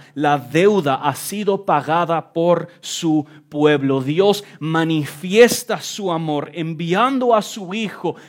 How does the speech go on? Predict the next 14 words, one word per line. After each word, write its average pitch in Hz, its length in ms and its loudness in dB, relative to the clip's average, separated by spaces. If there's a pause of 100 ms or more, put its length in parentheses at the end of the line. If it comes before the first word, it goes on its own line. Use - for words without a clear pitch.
para 170 260 0
que 175 140 2
viviéramos 180 1000 2
en 170 220 -4
Él 143 240 -2 (160)
y 190 80 -8
para 180 300 -2
que 175 200 -2
Él 226 280 6
fuera 214 500 0
propiciación 202 1400 0
por 156 340 -4
nuestros 147 880 -10 (1000)
pecados. - 1000 -12